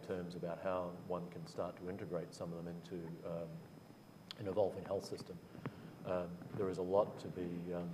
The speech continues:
discussed, I think, about the concepts around appropriate use. So in other words, you know, making something available does not mean to say that everybody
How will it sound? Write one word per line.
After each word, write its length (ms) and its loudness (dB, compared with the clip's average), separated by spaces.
discussed, 400 0
I 60 4
think, 240 -6
about 320 0
the 120 2
concepts 400 -2
around 240 2
appropriate 560 0
use. 400 -2
So 120 -4
in 80 2
other 120 2
words, 400 2
you 60 -2
know, 120 -2
making 300 2
something 380 -2
available 360 4
does 180 -6
not 220 0
mean 160 -2
to 80 -6
say 320 0
that 140 -2
everybody 460 2